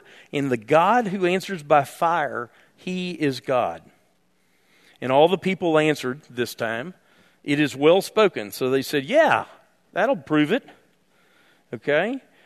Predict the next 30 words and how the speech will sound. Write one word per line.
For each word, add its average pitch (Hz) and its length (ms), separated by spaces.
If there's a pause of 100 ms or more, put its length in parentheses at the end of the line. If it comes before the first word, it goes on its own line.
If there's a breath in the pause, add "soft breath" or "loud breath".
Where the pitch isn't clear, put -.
(160 soft breath)
And 175 100
then 185 120
Elijah 185 420
says 185 320
to 180 80
the 151 80
prophets 190 480
of 139 120
Baal, 180 360
"Choose 240 340
for 233 140
yourself 202 480
one 208 280
bull 196 320
and 185 120
prepare 185 340
it 202 140
first, 127 440 (240 soft breath)
for 143 160
you 180 240
are 220 80
many, 147 400
and 117 140
call 202 240
upon 180 320
the 156 80
name 165 260
of 185 120
your 190 100
God, 123 400